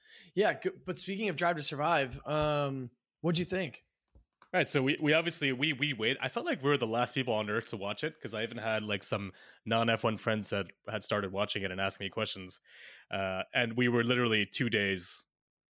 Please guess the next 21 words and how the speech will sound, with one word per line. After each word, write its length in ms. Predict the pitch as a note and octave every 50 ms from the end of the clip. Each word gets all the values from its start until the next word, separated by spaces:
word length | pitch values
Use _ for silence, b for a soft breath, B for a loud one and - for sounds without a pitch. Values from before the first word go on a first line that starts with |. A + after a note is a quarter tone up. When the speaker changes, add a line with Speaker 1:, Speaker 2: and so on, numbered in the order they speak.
| _ -
Speaker 2:
after 260 | A2 G2+ - - G#2+
it 80 | F#2+ -
came 200 | - G#2+ F#2+ G2
out, 220 | F#2+ F#2 E2 - -
so 200 | - - G2+ F#2+
that's 200 | F#2 G2 F#2+ -
how, 300 | - A2 G2+ F#2 F2 E2+ - _ _ _ _ _ _ _
that's 180 | A#2+ A2+ A2+ -
how 260 | - A#2 G#2+ F#2+ F2+ _ _ _ _
big 220 | - A2+ G#2+ G2 F2 - - _ _
that 140 | A2 F2 D2+
release 320 | G#2 F#2+ G#2 G#2 G2 -
was. 280 | E2+ E2+ G2 F#2+ - B B B B B B B B B B B _
Uh, 300 | - G#2+ A2 A2 A2 G#2+ -
I 100 | - D3+
enjoyed 340 | F3+ D3+ - D#3+ F#3+ B3 -
it. 120 | A#2+ G#2 - -
I 80 | B2 B2
think, 280 | - E3 D#3+ D#3+ - -
I 60 | C#3
mean, 380 | C3+ C3+ B2+ A#2+ A#2 A2 G2